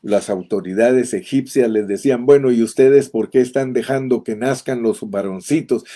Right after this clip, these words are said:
Y ellas les decían, "Es que las mujeres hebreas no son como las egipcias. Las mujeres hebreas son robustas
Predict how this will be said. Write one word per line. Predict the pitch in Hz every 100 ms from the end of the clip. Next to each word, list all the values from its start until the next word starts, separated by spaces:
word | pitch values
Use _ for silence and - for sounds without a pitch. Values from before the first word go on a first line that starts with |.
| -
Y | - 107 110
ellas | 120 131 123
les | 110 101
decían, | 92 90 127 127 110
"Es | 117 131 -
que | 127
las | 110 101
mujeres | 98 92 123 123 117 113
hebreas | 95 107 135 123 90 - - - -
no | 110 117 117
son | - 143 127
como | 110 117 101
las | 95 92 101
egipcias. | - 147 143 - 131 104 - - - -
Las | 110 101
mujeres | 107 92 127 127 123 123
hebreas | 101 117 123 123
son | 123 120 107
robustas | 107 101 107 143 139 143 127